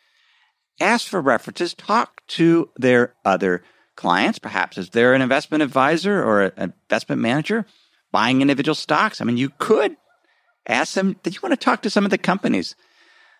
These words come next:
that they invest in?" Now, it depends how much you're gonna put with them, but make sure you know what you own and who you own and why you trust them, and make sure it's just not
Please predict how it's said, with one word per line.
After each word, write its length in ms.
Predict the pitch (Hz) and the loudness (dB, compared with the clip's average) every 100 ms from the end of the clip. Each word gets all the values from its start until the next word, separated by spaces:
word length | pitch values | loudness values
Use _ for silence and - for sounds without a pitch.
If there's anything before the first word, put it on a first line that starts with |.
| _ | _
that 200 | - 131 | -4 -2
they 320 | 120 113 107 - | 2 2 2 -2
invest 460 | 117 107 95 - | -2 0 -2 -2
in?" 100 | 65 | -6
Now, 200 | 80 180 | -2 0
it 120 | 285 - | -2 -6
depends 300 | - 403 - | -4 -2 -2
how 80 | |
much 140 | - - | -2 -2
you're 80 | 110 | 0
gonna 200 | 120 87 | 0 -2
put 320 | - 120 - | -2 -4 -4
with 120 | 71 | -8
them, 240 | 71 90 | -4 -4
but 140 | 147 180 _ _ _ _ _ _ _ _ _ _ | -2 -6 _ _ _ _ _ _ _ _ _ _
make 300 | 175 226 330 | 0 0 0
sure 680 | - - 294 180 107 107 151 _ _ _ _ _ _ | -4 -2 0 2 2 0 -4 _ _ _ _ _ _
you 220 | - 175 | 0 2
know 800 | 185 185 269 202 139 135 165 180 _ _ _ _ _ _ _ _ _ - | 4 4 4 6 6 4 2 -4 _ _ _ _ _ _ _ _ _ -4
what 280 | 170 185 - | -2 -2 -2
you 100 | - | 0
own 400 | 208 233 - _ _ _ _ _ - | 0 -2 -6 _ _ _ _ _ -8
and 220 | 165 165 | -2 -2
who 280 | 151 - 226 | -2 0 2
you 180 | 226 160 | 4 2
own 380 | 113 113 113 120 _ _ _ _ _ - | 0 0 -2 -6 _ _ _ _ _ -4
and 240 | 123 139 | -2 2
why 220 | 143 185 | 2 2
you 140 | 202 180 | 0 -2
trust 340 | - 87 - | -2 -4 -4
them, 180 | 98 98 | -8 -8
and 120 | 101 | -6
make 120 | 147 - | -6 -6
sure 140 | 160 | -8
it's 120 | - | -8
just 240 | - - - | -10 -12 -4
not 480 | 123 160 247 330 | 0 2 0 -2